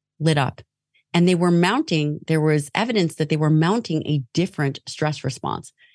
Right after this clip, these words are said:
And this was one of courage. So this goes back to saying that fight or flight is a response and courage is a choice. And if we can readjust our understanding of stress,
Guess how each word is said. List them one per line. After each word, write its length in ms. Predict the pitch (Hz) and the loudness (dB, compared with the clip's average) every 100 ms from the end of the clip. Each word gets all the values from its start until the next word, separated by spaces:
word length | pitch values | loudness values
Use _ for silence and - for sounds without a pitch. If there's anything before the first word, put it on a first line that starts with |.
| _ | _
And 160 | 160 160 | 0 2
this 140 | 156 | 2
was 160 | 180 151 | -2 0
one 160 | 135 | 0
of 140 | 139 - | -2 -4
courage. 480 | - 302 - - - _ _ _ _ _ _ _ _ _ | -8 -8 -8 -12 -18 _ _ _ _ _ _ _ _ _
So 120 | - | -2
this 180 | 208 277 | -2 0
goes 260 | 269 254 214 | 0 0 0
back 360 | 190 185 - - | 0 0 -4 -6
to 100 | 170 | -4
saying 460 | - 185 170 156 - | 0 2 2 0 -4
that 440 | 156 160 151 147 - _ _ _ _ _ _ _ _ _ _ _ _ _ - | -2 0 0 -2 -8 _ _ _ _ _ _ _ _ _ _ _ _ _ 0
fight 160 | 185 | 0
or 80 | 240 | 0
flight 340 | - 160 175 - _ _ - | 0 0 0 -4 _ _ -4
is 100 | 165 | -2
a 60 | 165 | 0
response 580 | 156 - 139 156 - - _ _ _ _ _ | 0 0 0 -2 -6 -18 _ _ _ _ _
and 160 | 151 147 | -4 -4
courage 720 | - 226 262 185 123 - - _ _ _ - | -6 -2 0 0 -2 -8 -14 _ _ _ -4
is 160 | 151 | 0
a 80 | 151 | 0
choice. 480 | 147 175 - - - _ _ _ _ _ - | -2 -4 -6 -8 -20 _ _ _ _ _ -4
And 160 | 165 165 | 0 2
if 200 | 202 202 | 0 2
we 180 | 220 220 | 0 0
can 440 | - - 180 170 - | -4 -4 0 0 0
readjust 1120 | 147 165 226 254 190 160 147 185 160 - - | 0 2 2 2 2 2 2 0 -2 -8 -8
our 160 | - 165 | -4 0
understanding 720 | 165 175 180 - 165 160 156 | 2 0 -2 -2 0 0 0
of 120 | - - | -2 -6
stress, 540 | - 123 - - - | -6 -6 -6 -12 -20